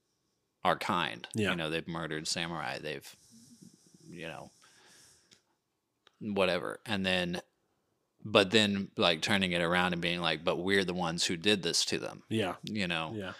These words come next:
Speaker 1: Um, probably one of the, I mean, that, like, to me, that scene is the movie.
Speaker 2: Yeah.
Speaker 1: You know what I mean? Uh, I mean, even his, like, the picture on the Criterion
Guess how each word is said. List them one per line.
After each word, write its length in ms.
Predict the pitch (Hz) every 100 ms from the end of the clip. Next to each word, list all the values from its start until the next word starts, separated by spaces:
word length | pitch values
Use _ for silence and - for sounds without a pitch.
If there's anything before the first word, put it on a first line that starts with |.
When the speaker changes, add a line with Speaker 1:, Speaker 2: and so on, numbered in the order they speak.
| - _ _
Speaker 1:
Um, 540 | 90 98 95 87 82 78 - _ _ _ _ _ _ _ _ _ _ _ _ - - _ - -
probably 280 | 107 101
one 220 | 90 90 85
of 80 |
the, 180 | 85 78 - _
I 100 | 110
mean, 180 | 98 92
that, 200 | - -
like, 180 | 98 95
to 100 | 127
me, 160 | 139
that 240 | 120 104 -
scene 320 | - 101 92
is 260 | 78 87 -
the 80 | 76
movie. 440 | 76 - - - _ _
Speaker 2:
Yeah. 240 | 110 98 80
Speaker 1:
You 140 | 110 107
know 120 | 95
what 100 | 85
I 60 | 82
mean? 280 | 82 82 - - - - _ _ _ _
Uh, 300 | 98 92 82 73
I 80 | 104
mean, 180 | 101 98
even 260 | 113 104 95
his, 300 | 104 - - -
like, 260 | 92 87 -
the 100 | 90
picture 720 | - - 110 - - 87 80
on 440 | 87 87 80 78 78
the 360 | 78 78 78 - _ _ _ _ _ -
Criterion 720 | 104 87 101 90 85 78